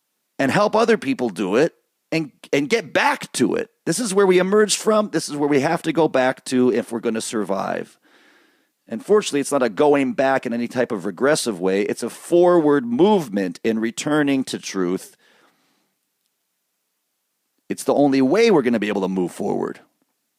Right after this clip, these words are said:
is to remember what's always really been going on,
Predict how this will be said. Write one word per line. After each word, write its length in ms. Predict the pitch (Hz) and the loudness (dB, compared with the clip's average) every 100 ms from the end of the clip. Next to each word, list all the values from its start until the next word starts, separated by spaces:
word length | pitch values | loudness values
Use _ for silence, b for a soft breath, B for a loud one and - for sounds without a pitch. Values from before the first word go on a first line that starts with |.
| _ _ _ _ _ _ _ _ _ _ _ _ _ _ _ | _ _ _ _ _ _ _ _ _ _ _ _ _ _ _
is 180 | 107 - | -12 -8
to 140 | 127 | -4
remember 420 | 117 120 147 131 | -2 0 0 2
what's 220 | 117 113 | 2 2
always 340 | 113 120 117 98 | 2 2 0 0
really 260 | 104 104 | -2 -2
been 200 | 101 98 | -2 -4
going 340 | 95 92 95 95 | -4 -4 -4 -4
on, 300 | 110 85 | -4 -4